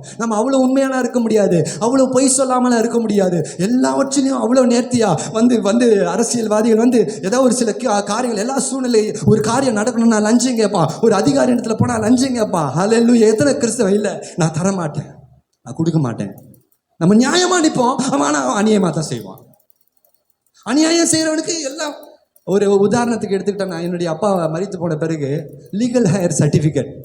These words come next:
வாரிசுதாரர் சர்டிஃபிகேட் வாங்கினோம். ஒரு ஐந்நூறு ரூபாய் நான் தர மாட்டேன்னு ஒத்த கால நிக்கிறேன்.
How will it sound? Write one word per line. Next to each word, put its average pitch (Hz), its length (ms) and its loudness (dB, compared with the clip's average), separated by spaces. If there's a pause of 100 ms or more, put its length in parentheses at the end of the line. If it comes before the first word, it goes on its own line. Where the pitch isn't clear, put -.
(340)
வாரிசுதாரர் 190 640 -2
சர்டிஃபிகேட் 165 320 -4
வாங்கினோம். 135 360 -8 (960)
ஒரு 160 260 2
ஐந்நூறு 240 520 4
ரூபாய் 233 220 0
நான் - 160 -2
தர 190 200 0
மாட்டேன்னு 233 380 2
ஒத்த 202 220 0
கால 190 220 2
நிக்கிறேன். 170 320 -2